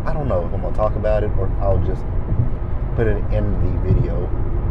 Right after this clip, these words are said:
you know, like, type it up. We'll think about it. But yeah, you guys, that's it.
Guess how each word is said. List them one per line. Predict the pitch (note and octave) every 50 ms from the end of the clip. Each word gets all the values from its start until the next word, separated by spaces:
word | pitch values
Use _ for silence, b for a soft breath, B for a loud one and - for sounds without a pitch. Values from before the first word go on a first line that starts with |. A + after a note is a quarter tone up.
| - - - - - - - - - - - - - - - - - - - - -
you | G#2 A2
know, | A#2+ F#2
like, | F2+ F2 F2 A2+ -
type | - G#2 F#2+ F#2 -
it | -
up. | G2 G2 F#2 - - - - - - - - - - - - - - - - - - - - - - - - - - - - - - - - - - - -
We'll | - D#4+
think | D4 - E4
about | A#3+ G3 - - -
it. | - - - - - - - - - - - - - -
But | D3 E3
yeah, | F#3 F#3
you | C3 A2
guys, | A2+ A#2 A#2
that's | - E3 - -
it. | - C3 B2+